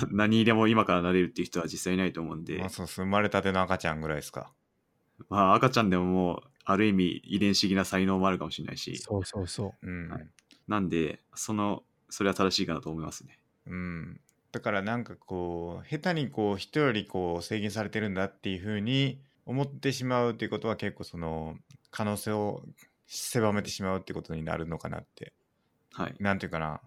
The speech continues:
Speaker 2: まあ、どうせ限られてるんだから、その限られてることを意識しないで、まあ、なんかできることをやるしかないってことなんかな。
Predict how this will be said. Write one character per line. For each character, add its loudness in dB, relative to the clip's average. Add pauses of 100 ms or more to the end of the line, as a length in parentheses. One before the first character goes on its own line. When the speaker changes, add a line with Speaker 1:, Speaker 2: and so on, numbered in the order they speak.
(160)
Speaker 2:
ま 2
あ、 4
ど 6
う 6
せ 2
限 6
ら 2
れ 6
て 6
る 4
ん 4
だ 4
か 2
ら、 0 (220)
そ -14
の -2
限 0
ら 6
れ 6
て 2
る 0
こ 2
と 2
を 0 (180)
意 -6
識 -8 (160)
し -6
な 4
い 0
で、 2
ま 0
あ、 0
な 0
ん -2
か -2
で -4
き -6
る -4
こ -6
と -4
を 0
や -2
る -8
し -12
か -6
な -4
い -8
っ -10
て -20
こ -12
と -12
な -12
ん -20
か -16
な。 -10